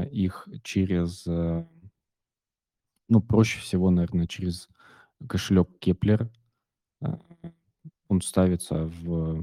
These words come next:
браузере, и потом, когда вы его пополняете, там отображается количество монет, и там сразу будет кнопочка, э, "Застейкать". Вот.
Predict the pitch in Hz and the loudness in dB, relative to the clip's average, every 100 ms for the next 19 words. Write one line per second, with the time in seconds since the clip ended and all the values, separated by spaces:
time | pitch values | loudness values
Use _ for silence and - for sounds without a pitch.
0 | - - 90 85 90 98 110 113 113 _ | -6 -2 0 2 0 0 2 0 -2 _
1 | _ - 90 90 - 87 104 104 95 - | _ -4 -2 -2 -2 0 2 2 2 -4
2 | - - - - 90 92 87 82 92 92 | -8 -10 -12 -6 -4 0 0 -2 -2 -2
3 | 90 87 - 98 104 131 139 - - 85 | -2 -4 -2 0 2 4 2 0 -6 -6
4 | - _ - 95 95 92 90 - - 92 | -6 _ -4 -2 0 0 0 -2 -4 -4
5 | 90 - 95 104 127 143 _ _ _ _ | -4 -6 0 4 4 2 _ _ _ _
6 | _ _ _ _ - 104 113 107 98 90 | _ _ _ _ -4 4 4 4 0 2
7 | 90 104 104 - _ 98 101 - - 82 | 2 2 2 0 _ 2 2 -2 -4 -2
8 | 80 - 82 80 80 80 - - 95 92 | -2 -4 -4 -4 -4 -8 -10 -8 -6 -6
9 | - 80 - - - _ _ - 80 | -4 -8 -6 -20 -20 _ _ -12 -12